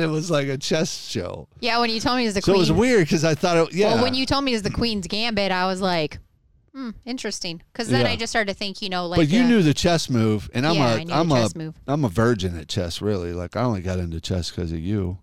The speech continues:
Speaker 2: Yeah.
Speaker 1: You know, like, I always wanted to play chess 'cause, like, Wu-Tang, you know what I'm saying?
Speaker 2: <laughs> 'Cause of Wu-Tang?
Speaker 1: <laughs> So, like, I always wanted to play chess, but I never, nobody ever taught me. So, and you
Speaker 2: Nobody in
Speaker 1: play
Speaker 2: your family plays chess?
Speaker 1: No, I think Everett, Everett might have taught me. No,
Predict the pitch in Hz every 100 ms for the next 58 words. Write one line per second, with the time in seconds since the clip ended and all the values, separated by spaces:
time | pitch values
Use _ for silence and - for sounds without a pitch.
0 | _ 175 170 165 - _ 95 87 82 87
1 | 92 104 107 104 87 104 120 127 139 135
2 | 147 143 131 - 92 90 85 98 117 131
3 | 135 139 - - 113 113 113 107 120 123
4 | 117 226 - - - - - - 240 254
5 | - 247 185 165 185 156 202 220 - -
6 | _ _ - - - 123 87 - 113 107
7 | 104 101 95 104 117 131 127 156 156 165
8 | 160 202 170 - 113 104 107 104 101 104
9 | 107 101 92 - _ - 101 92 82 -
10 | - _ - - 76 90 95 82 78 78
11 | - _ 190 185 190 190 180 185 190 202
12 | 220 - 175 180 175 202 - 135 135 110
13 | - 143 151 110 92 85 82 - 85 78
14 | 80 80 - 135 151 147 131